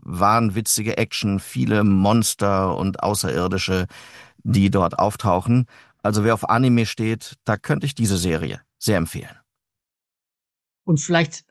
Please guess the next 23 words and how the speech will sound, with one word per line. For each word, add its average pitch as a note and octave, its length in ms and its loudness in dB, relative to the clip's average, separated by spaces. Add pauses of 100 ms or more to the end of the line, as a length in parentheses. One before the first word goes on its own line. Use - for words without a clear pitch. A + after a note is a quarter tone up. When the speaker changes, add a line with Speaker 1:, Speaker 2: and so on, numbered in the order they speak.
Speaker 2:
habt - 240 -6
ihr, G3+ 160 6
liebe F3+ 180 2
Leute, F3+ 300 0
auch F3+ 160 -4
Empfehlungen? A#3+ 720 2
Vielleicht E3 320 -4
habt E3+ 180 -4
ihr F#3+ 160 2
eure D#3 380 0
persönliche F3+ 760 2
Top G#3 220 -6
drei. G3+ 420 -4 (340)
Vielleicht B2+ 440 -2
stimmt - 400 -4
ihr F3+ 60 0
uns - 260 -2
bei F3 160 -2
bestimmten G#3+ 960 0
zu - 400 -2
oder F#3 140 6
seht's D3+ 280 2
genauso. F#3 680 2